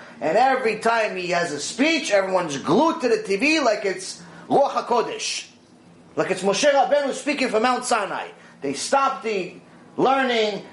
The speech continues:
they stop the teaching, they stop life, they take off of work. Why? Because the president's giving a speech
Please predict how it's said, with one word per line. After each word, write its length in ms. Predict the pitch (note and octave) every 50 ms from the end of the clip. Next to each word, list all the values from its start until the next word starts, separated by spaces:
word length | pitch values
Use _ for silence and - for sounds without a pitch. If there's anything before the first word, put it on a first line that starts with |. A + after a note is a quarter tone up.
| -
they 120 | - D3+ C#3+
stop 400 | - - B3 A#3 A3 - - -
the 80 | F#3
teaching, 760 | E3+ - - C4+ C4 - - - A#3+ A#3 G#3+ G3+ F#3+ E3+ - - - -
they 100 | - E3+
stop 460 | D#3+ - - - A#3 A3 G#3 - - G3+
life, 440 | A3+ C4+ C4 B3 A#3+ A3+ A3 -
they 180 | - F#3+ F3 -
take 260 | - A3+ A3+ A3 -
off 200 | A3+ G#3 F#3+ G3
of 140 | G3 F3+ E3
work. 320 | G#3 C#4+ D4+ D4+ - -
Why? 300 | E3+ A3 C4 D4+ D#4+ D#4+ -
Because 360 | B3+ - - G3+ - - -
the 60 | A3
president's 440 | G#3+ A#3+ C#4+ C#4+ B3+ B3 A3+ G3 -
giving 240 | C4+ C#4 C4+ C4 C4
a 40 | A#3+
speech 460 | - - E4+ E4 D#4+ B3+ - -